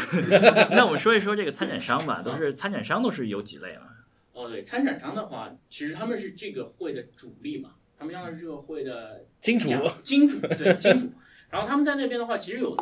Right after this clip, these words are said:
Speaker 2: 那么三大类，而且它其实这个展会因为做了很多很多年，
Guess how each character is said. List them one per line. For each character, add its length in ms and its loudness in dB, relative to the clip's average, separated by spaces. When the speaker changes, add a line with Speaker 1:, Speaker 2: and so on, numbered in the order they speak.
Speaker 2:
那 140 -6
么 120 -8
三 960 -4
大 400 -8
类， 420 -8
而 140 -6
且 160 -4
它 160 -4
其 160 -10
实 80 -14
这 100 -12
个 120 0
展 320 -10
会 180 -4
因 60 -12
为 120 -6
做 220 -6
了 80 -2
很 180 -16
多 220 -8
很 160 -16
多 200 -16
年， 440 -14